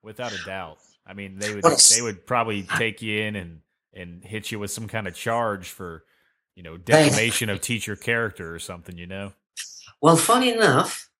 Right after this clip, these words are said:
Speaker 2: um, about to sort of create a scenario like that, because as you know, um, that sort of publicity can help you with a product or a design.
Speaker 1: Absolutely.
Speaker 2: And, uh, um, like, I don't know, thirty, forty, fifty years later,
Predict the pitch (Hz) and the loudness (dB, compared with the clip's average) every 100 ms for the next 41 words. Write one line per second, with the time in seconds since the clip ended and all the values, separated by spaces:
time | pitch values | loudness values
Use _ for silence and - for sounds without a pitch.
0 | - 143 143 139 143 131 120 - 226 247 | -2 4 6 6 6 4 4 4 4 2
1 | - - - 202 160 - 175 175 175 170 | 2 2 2 2 2 0 2 4 2 2
2 | - - 107 104 95 87 82 87 - 98 | 4 4 4 2 2 2 0 -2 2 4
3 | 147 - - _ _ - 117 120 139 131 | 4 0 -14 _ _ -4 4 8 8 10
4 | 143 160 156 123 196 208 - 131 131 135 | 10 12 10 10 8 6 4 4 4 2
5 | 131 135 - _ - _ 165 - - - | 0 -2 -6 _ -20 _ 2 4 2 4
6 | 185 131 135 120 151 147 135 139 123 - | 4 4 4 4 6 4 2 2 2 6
7 | 160 196 - 107 98 104 101 - - 170 | 6 4 0 -2 2 4 4 4 6 6
8 | 98 - - - 101 95 101 127 143 71 | 6 0 -6 -6 -4 0 6 8 8 6
9 | - - _ - - - 101 113 113 113 | -2 -12 _ -14 -12 -12 0 2 2 2
10 | 117 107 - 117 - _ - - - _ | -2 -2 -2 -6 -10 _ -14 -12 -14 _
11 | _ 131 123 123 127 - - - - 127 | _ 2 4 4 2 -4 -20 -18 -16 -16
12 | 120 147 123 - - - 143 113 139 139 | 0 2 4 2 0 4 4 6 4 8
13 | 196 202 165 170 185 151 170 160 151 147 | 8 8 4 2 2 2 2 6 8 8
14 | 135 151 175 | 8 4 2